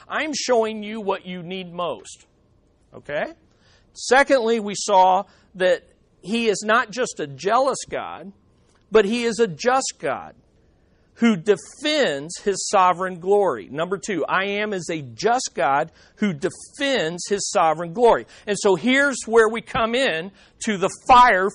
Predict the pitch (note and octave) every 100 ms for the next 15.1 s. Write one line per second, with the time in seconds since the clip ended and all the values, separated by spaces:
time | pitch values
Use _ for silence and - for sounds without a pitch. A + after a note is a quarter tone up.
0 | - F#3+ F3+ F#3 F3+ - G3+ B3+ A3+ B2
1 | E3 A3+ B3+ - A#3+ G3 G3+ G3+ F#3 G#3+
2 | A#3+ A#3+ - A2 - - _ _ - D#3
3 | F3+ F#3+ B3+ C4+ B3 - A#2+ E3 D#3+ G3
4 | G#3 A3+ - B3+ C4+ F3+ E3+ F3+ D#3+ D3+
5 | A#3+ C#4 F#3+ E3 F#3+ D3+ - - _ _
6 | _ _ _ _ _ _ - D#3 G3+ A#3
7 | C#4 C4+ - - G#3+ G#3 G#3+ - A#3+ B3+
8 | A3 C3 C3 D#3+ _ - G3+ F#3 G#3 A3+
9 | E3 G#2 A#2+ _ _ _ _ D3 F#3 B3
10 | C#4 B3+ F#3+ A3 G3 F#3+ - F#3 D#3 -
11 | A#3 E3 E3+ E3+ F3 G3+ F#3 - D#4 A3+
12 | F3 E3+ F#3 G3 _ _ _ _ - F3+
13 | G3+ G#3 F#3+ F#3+ - A#3 A#3+ G#3+ G3 -
14 | A3+ B3 A3+ A3+ F#3 - G3 G3 F#3 -
15 | F#3